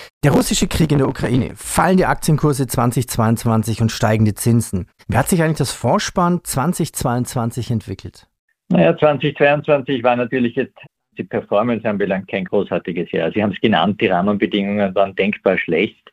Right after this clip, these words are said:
Speaker 2: Preisanstiege, Inflation, Krieg, Zinstrendwende und so weiter und so fort. Interessanterweise muss man aber sagen, dass die Zuflüsse, äh, zumindest in Österreich, übers Jahr gegeben waren. Es war jetzt kein großartiges Jahr, kann es nicht sein,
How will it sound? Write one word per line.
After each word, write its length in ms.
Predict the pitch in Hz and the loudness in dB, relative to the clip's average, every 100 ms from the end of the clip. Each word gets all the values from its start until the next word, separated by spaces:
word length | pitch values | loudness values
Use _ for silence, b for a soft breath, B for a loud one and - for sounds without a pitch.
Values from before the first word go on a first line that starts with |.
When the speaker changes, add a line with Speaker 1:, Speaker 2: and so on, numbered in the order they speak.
| _ _ - | _ _ -4
Speaker 2:
Preisanstiege, 1000 | 95 101 104 101 98 98 95 95 92 92 | 0 2 2 2 0 0 2 4 6 4
Inflation, 840 | 92 95 90 95 90 90 90 87 - | 2 -2 -2 0 0 0 -2 -4 -8
Krieg, 440 | - 95 95 92 - - - _ _ _ | -2 0 0 -2 -6 -10 -14 _ _ _
Zinstrendwende 960 | 117 117 - 104 98 98 98 92 92 120 | -2 -2 0 0 2 2 2 4 4 2
und 140 | 120 | 2
so 80 | 117 | 2
weiter 240 | 95 85 | 2 0
und 100 | 85 | -4
so 120 | - 85 | -6 -4
fort. 200 | 90 - _ _ _ _ | -4 -4 _ _ _ _
Interessanterweise 1300 | - 127 131 143 - 131 143 165 110 104 127 156 156 143 | -4 -4 0 0 0 -6 0 2 2 2 0 2 0 -2
muss 180 | 143 | -6
man 140 | 147 139 | -4 -4
aber 180 | 131 131 | -2 -2
sagen, 340 | 135 120 139 | 0 -2 -4
dass 140 | 139 131 - | -6 -6 -4
die 160 | 123 - - | -6 -6 -4
Zuflüsse, 960 | 151 156 - 135 180 - 135 110 101 - - | -4 -4 -4 -2 -2 -2 0 2 0 -8 -8
äh, 140 | 120 113 | -6 -4
zumindest 320 | 131 131 123 | -4 -4 -2
in 180 | 113 117 | -4 -4
Österreich, 480 | 113 131 - 131 135 | -6 -6 -2 -2 2
übers 240 | 131 131 | 0 2
Jahr 240 | 117 101 | 0 0
gegeben 500 | 123 117 127 131 123 | -2 0 2 2 4
waren. 360 | 92 82 - - _ | 2 0 -6 -20 _
Es 80 | 120 | 0
war 80 | |
jetzt 180 | 120 - | 0 0
kein 220 | 156 143 | -2 0
großartiges 880 | 117 117 139 135 113 113 120 110 92 | 2 4 4 2 0 0 -4 -4 -6
Jahr, 400 | 95 85 131 185 _ _ - | -8 -8 -6 -8 _ _ -8
kann 180 | 104 | -6
es 80 | 117 | -4
nicht 240 | 143 135 - | -4 -4 0
sein, 320 | 127 139 | 2 2